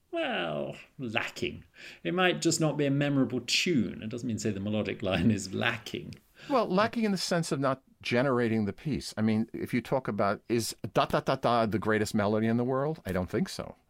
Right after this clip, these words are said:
Speaker 1: You know, I wouldn't even say the Ninth Symphony, the Ode to Joy, is the greatest melody in the world.
Speaker 2: No, that's quite simple.
Speaker 1: Yeah, very
Speaker 2: But
Speaker 1: simple.
Speaker 2: it's what he does. It's the flowering of, of the germ.
Speaker 1: That's what's important.
Speaker 2: That is what's important. I just
Speaker 1: It's what
Speaker 2: find these
Speaker 1: the composer
Speaker 2: questions
Speaker 1: does
Speaker 2: so
Speaker 1: with the
Speaker 2: interesting.
Speaker 1: material.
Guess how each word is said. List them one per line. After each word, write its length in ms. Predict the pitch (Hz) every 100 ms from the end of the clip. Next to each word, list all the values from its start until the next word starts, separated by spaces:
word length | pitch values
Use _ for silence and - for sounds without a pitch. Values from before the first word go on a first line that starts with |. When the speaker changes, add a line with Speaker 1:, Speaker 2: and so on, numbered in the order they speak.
| - - -
Speaker 1:
You 240 | 123 127 104
know, 80 |
I 60 | 78
wouldn't 240 | 113 120 104
even 160 | 95
say 200 | - 117
the 120 | 104
Ninth 320 | 107 131 127 127
Symphony, 360 | 202 214 - 85
the 100 | 92
Ode 140 | 98
to 80 | -
Joy, 260 | 80 156 90
is 140 | 80
the 80 | 117
greatest 420 | - 85 107 95
melody 340 | 90 85 82
in 120 | 82 85
the 80 |
world. 260 | 98 92 110 -
Speaker 2:
No, 120 | 277
that's 140 | 247
quite 200 | - 151
simple. 380 | - 110 80 80 - - _ _ -
Speaker 1:
Yeah, 180 | 139 - - - -
very 100 | -
Speaker 2:
But 100 | 139
Speaker 1:
simple. 140 | 233 131
Speaker 2:
it's 180 | -
what 140 | 101 90
he 100 | 95
does. 440 | 196 180 71 - 107
It's 160 | -
the 80 | 104
flowering 580 | - 131 117 113 107 101 -
of, 320 | 90 85 - 92
of 140 | 82
the 60 | 80
germ. 460 | 87 73 62 - 78 - -
Speaker 1:
That's 340 | 123 107 -
what's 220 | 95 - 90
important. 540 | 76 87 - - - _ _ _ 92
Speaker 2:
That 180 | 110
is 160 | 165 185
what's 180 | 170 -
important. 500 | 90 - 82 80 - -
I 80 | 175
just 160 | 226 -
Speaker 1:
It's 60 |
what 60 | 165
Speaker 2:
find 100 | 143
these 140 | 123
Speaker 1:
the 60 | 113
composer 100 | -
Speaker 2:
questions 300 | - 120 127 117
Speaker 1:
does 100 | 98
Speaker 2:
so 80 |
Speaker 1:
with 120 | 113 92
the 40 |
Speaker 2:
interesting. 340 | 78 85 -
Speaker 1:
material. 140 | 78